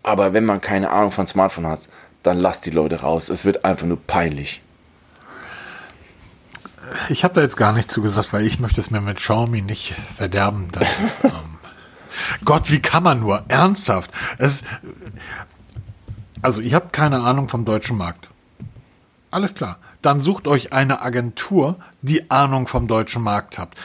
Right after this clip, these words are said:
Speaker 2: Wenn ein Hersteller keine Ahnung vom deutschen Markt hat und auf irgendeine beschissene Werbeagentur reinfällt, die auch keine Ahnung vom deutschen Markt hat,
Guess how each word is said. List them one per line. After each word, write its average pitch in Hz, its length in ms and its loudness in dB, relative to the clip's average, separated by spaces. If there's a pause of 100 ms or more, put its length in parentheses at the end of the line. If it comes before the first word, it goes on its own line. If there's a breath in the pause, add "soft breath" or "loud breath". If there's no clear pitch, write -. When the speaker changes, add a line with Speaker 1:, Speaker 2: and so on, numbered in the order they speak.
(160 loud breath)
Speaker 2:
Wenn 143 160 2
ein 143 160 -2
Hersteller 127 580 2
keine 165 380 2
Ahnung 151 260 -2
vom 135 160 -6
deutschen 135 300 0
Markt 131 260 0
hat 110 140 -4
und 147 140 -2
auf 147 200 0
irgendeine 160 400 4
beschissene 156 540 2
Werbeagentur 131 1000 4
reinfällt, 113 460 -2
die 151 80 6
auch 202 160 4
keine 139 260 0
Ahnung 113 240 -4
vom 113 160 -6
deutschen 110 340 -2
Markt 101 220 -4
hat, 123 140 2